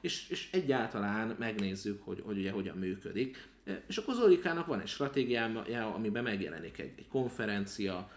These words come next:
A, ami, ami mínuszt hoz, tehát, hogy egyáltalán nem pluszban van. Ö, Zolika az ma írt alá szerződést egy egyesülettel, ö, a, akiknek gyártanak videót, ö, és mi azt finanszírozzuk nem kevés pénzért, és, és ajándékba adjuk,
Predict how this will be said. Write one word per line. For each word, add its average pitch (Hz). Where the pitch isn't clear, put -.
A, 107
ami, 175
ami 165
mínuszt 165
hoz, -
tehát, 107
hogy 143
egyáltalán 110
nem 101
pluszban 101
van. 95
Ö, 127
Zolika 147
az 107
ma 120
írt 104
alá 90
szerződést 92
egy 92
egyesülettel, 98
ö, 98
a, 90
akiknek 98
gyártanak 107
videót, 95
ö, 95
és -
mi 98
azt -
finanszírozzuk 101
nem 101
kevés 98
pénzért, 101
és, 98
és -
ajándékba 110
adjuk, 107